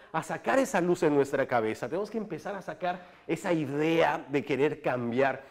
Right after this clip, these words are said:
de transformarnos. Y como diría Thomas Kuhn en su famoso libro, La estructura de las revoluciones científicas, Thomas Kuhn decía, "Todo comienza con una idea.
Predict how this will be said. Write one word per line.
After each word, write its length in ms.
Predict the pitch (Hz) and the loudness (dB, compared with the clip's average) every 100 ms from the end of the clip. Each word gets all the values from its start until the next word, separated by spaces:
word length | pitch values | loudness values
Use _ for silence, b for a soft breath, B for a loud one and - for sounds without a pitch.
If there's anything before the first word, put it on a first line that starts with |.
| B | B
de 160 | 139 | 0
transformarnos. 1120 | 151 143 135 - 143 127 120 135 143 123 117 B B 143 | 2 2 0 -4 0 2 2 0 0 -2 -6 B B -2
Y 100 | 147 | 0
como 200 | 160 165 | 4 4
diría 260 | 151 185 185 | 4 2 2
Thomas 340 | 185 180 165 | 0 0 -2
Kuhn 260 | - 185 165 | 0 2 2
en 80 | |
su 120 | 143 135 | -2 -4
famoso 400 | 135 160 160 147 | -2 -2 0 0
libro, 340 | 165 165 156 B B | 2 2 2 B B
La 100 | 139 | 0
estructura 440 | 143 156 131 170 185 | 0 0 -2 0 4
de 80 | 180 | 4
las 140 | 160 | 4
revoluciones 560 | 143 131 127 147 156 165 | 4 2 0 0 0 -2
científicas, 1160 | - 139 127 - 190 147 113 143 160 - - b b b - | 0 0 0 -4 -4 -6 -2 -2 -2 -12 -20 b b b 0
Thomas 260 | 170 175 | 2 2
Kuhn 160 | 190 185 | 0 0
decía, 340 | 165 175 170 | 0 0 -2
"Todo 220 | 175 185 | 0 -4
comienza 480 | 185 165 170 170 175 | -2 -2 -2 -4 -6
con 160 | 160 147 | -4 -2
una 160 | 156 | -2
idea. 460 | 147 135 156 156 - | -2 -2 -4 -6 -12